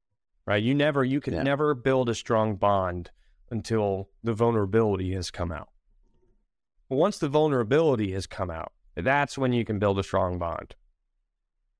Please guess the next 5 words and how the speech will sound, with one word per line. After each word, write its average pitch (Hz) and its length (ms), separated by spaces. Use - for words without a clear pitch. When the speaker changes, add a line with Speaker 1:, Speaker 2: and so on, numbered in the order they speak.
Speaker 2:
Yeah, 80 200
I 82 180
totally 82 400
agree. 80 260
So - 320